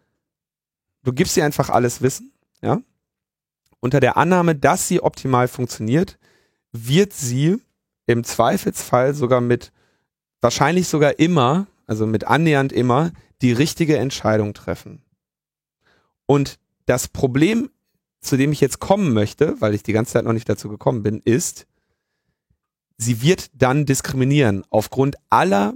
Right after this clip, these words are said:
möglichen Unterschiede, die es in unserer Gesellschaft gibt. Weil die nun mal, ob wir es wollen oder nicht, für das Zielmerkmal der K I eine Rolle spielen. Und dass die K I dann,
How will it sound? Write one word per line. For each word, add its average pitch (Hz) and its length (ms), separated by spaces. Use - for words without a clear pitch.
möglichen 147 680
Unterschiede, 139 840
die 127 260
es 120 200
in 123 140
unserer 113 300
Gesellschaft 110 560
gibt. - 360
Weil 117 460
die 165 160
nun 147 220
mal, 123 260
ob - 240
wir 120 60
es 113 180
wollen 131 260
oder 120 200
nicht, 123 440
für - 220
das 110 240
Zielmerkmal 139 720
der 107 140
K - 200
I 127 280
eine 113 200
Rolle 120 320
spielen. 92 460
Und 120 160
dass 123 180
die 147 80
K 143 200
I 185 220
dann, 139 480